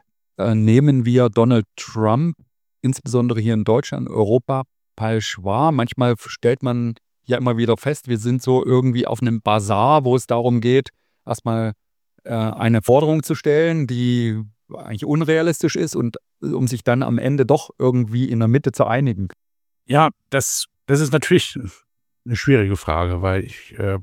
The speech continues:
Speaker 2: eben kein Psychologe, sondern Volkswirt bin. Aber man muss eins sagen, ich meine, sicherlich ist es so,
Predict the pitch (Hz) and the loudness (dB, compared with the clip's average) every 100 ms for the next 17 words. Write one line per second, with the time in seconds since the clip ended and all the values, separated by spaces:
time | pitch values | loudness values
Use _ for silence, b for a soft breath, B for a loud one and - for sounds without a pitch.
0 | 101 101 98 87 110 - 110 104 113 113 | -8 -6 -6 -8 -14 -8 -6 -2 0 2
1 | 131 131 110 104 - 143 - 95 - 110 | 2 0 -2 -4 -2 -2 -2 -8 -4 -6
2 | - _ - 139 156 180 165 113 147 147 | -6 _ -2 2 4 4 2 0 0 2
3 | 151 127 151 139 - 98 160 175 147 147 | 0 2 0 0 -8 -4 0 0 0 -2
4 | 143 127 143 | -2 0 0